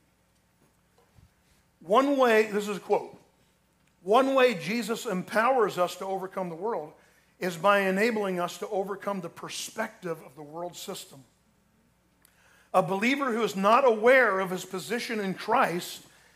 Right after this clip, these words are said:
is still trapped in the world's viewpoint of defeat,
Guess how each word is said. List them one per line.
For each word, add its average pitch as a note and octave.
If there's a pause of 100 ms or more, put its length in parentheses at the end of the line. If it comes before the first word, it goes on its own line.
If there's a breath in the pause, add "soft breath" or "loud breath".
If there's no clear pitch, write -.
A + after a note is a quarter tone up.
(160 soft breath)
is G3+
still A#3+
trapped A3+ (260 soft breath)
in G#3
the G3
world's G#3
viewpoint G3
of F3
defeat, C4